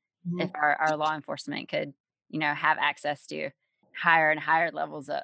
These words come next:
Speaker 2: of education and training.
Speaker 1: Yeah, yeah. But they get to dispel all of that stuff from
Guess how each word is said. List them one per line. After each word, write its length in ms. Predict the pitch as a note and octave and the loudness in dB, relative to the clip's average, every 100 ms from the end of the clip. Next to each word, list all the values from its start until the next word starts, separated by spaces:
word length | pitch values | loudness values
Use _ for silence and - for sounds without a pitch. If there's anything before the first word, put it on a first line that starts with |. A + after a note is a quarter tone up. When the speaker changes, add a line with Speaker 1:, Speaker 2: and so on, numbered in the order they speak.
| E3+ | -2
Speaker 2:
of 120 | D#3+ | 0
education 840 | D#3 D#3 D3+ D#3 D3 - - F3 E3 _ _ - | -2 -4 -8 -8 -8 -8 -6 -6 -8 _ _ -8
and 120 | E3 | -6
training. 600 | D3 D#3 C3 A#2+ C#3 F3+ - _ _ _ _ _ _ _ _ | 0 0 0 -10 -10 -10 -10 _ _ _ _ _ _ _ _
Speaker 1:
Yeah, 300 | A#3 B3 A#3 - _ _ | -4 -4 -6 -16 _ _
yeah. 220 | G3 G#3 G#3+ - _ | -10 -10 -10 -14 _
But 160 | A#3+ A#3+ | 6 8
they 180 | C#4 B3+ | 6 6
get 160 | D#4 D4+ | 4 4
to 220 | A3+ G3+ - _ _ | 2 0 -8 _ _
dispel 580 | G#3 A#3 - A#3 A#3+ A#3+ | -2 0 2 6 8 6
all 240 | G3+ A3+ | 6 6
of 100 | A#3+ | 6
that 240 | G#3+ G#3+ G#3+ | 6 4 2
stuff 320 | - A3 A3 | 2 2 2
from 420 | G#3 F#3+ F3 D#3 | 2 4 4 0